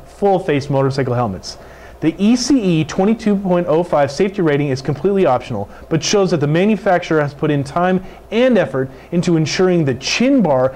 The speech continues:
is just as safe as the rest of the helmet. In the A F X lineup of helmets, the F X ninety is the least expensive and considered to be the entry-level model. However, riders get a whole lot of bang for their buck.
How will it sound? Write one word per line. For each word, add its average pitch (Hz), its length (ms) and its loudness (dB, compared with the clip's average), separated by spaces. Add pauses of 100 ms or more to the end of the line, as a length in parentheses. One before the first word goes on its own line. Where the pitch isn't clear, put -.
(120)
is 131 160 -4
just 202 320 0
as 196 100 -2
safe 147 280 0 (100)
as 139 160 -6
the 131 80 0
rest 131 260 0
of 135 60 0
the 135 80 2
helmet. 101 300 -4 (1080)
In 175 120 2
the 175 200 2
A 220 140 4
F 262 200 0
X 185 260 0
lineup 139 360 -2
of 135 120 -6
helmets, 110 420 -4 (300)
the - 180 -2
F 233 220 0
X 240 240 -2
ninety 156 340 0
is 139 180 -2
the 139 100 -2
least 180 420 0
expensive 156 560 -2
and 139 160 -2
considered 160 480 0
to 156 80 -2
be 143 160 2
the 131 240 -2
entry-level 165 640 2
model. 117 460 0 (360)
However, 160 640 0 (220)
riders 190 380 2
get 165 120 0
a 135 80 2
whole 196 380 2
lot 175 220 4
of 135 80 -2
bang 139 200 0
for 135 120 -8
their 123 100 -2
buck. 101 380 -8